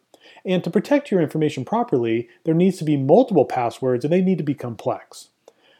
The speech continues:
The first password I ever remember receiving was my bank A T M. It consisted of four numbers, yeah, just four numbers.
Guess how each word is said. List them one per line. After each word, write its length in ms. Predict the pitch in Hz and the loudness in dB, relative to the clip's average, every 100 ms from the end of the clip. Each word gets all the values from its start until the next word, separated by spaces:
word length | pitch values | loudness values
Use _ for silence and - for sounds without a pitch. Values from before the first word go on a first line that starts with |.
| _ | _
The 80 | 202 | -2
first 300 | - 330 - | 4 4 4
password 400 | 233 190 190 180 | -4 -2 0 2
I 140 | 165 | 6
ever 200 | 175 185 | 6 6
remember 380 | 190 170 160 156 | 2 2 2 2
receiving 540 | 143 131 - 147 127 120 | 0 0 0 0 0 -4
was 200 | 120 135 | -4 -2
my 120 | 117 | -4
bank 320 | 139 131 120 | -2 -4 -2
A 80 | 117 | -4
T 240 | - 113 | -4 -8
M. 240 | 113 98 _ _ - _ | -8 -10 _ _ -20 _
It 160 | 190 175 | 2 2
consisted 520 | 220 - 180 - 151 | 2 0 0 2 2
of 140 | 139 | 2
four 340 | - - 139 180 | -2 -2 2 2
numbers, 460 | 196 151 104 92 | 2 -2 -4 -2
yeah, 220 | 160 139 - _ | 2 2 0 _
just 320 | - 156 160 - | 0 0 0 -4
four 240 | 156 156 | -2 -2
numbers. 560 | 160 160 107 104 - | -4 -4 -6 -10 -16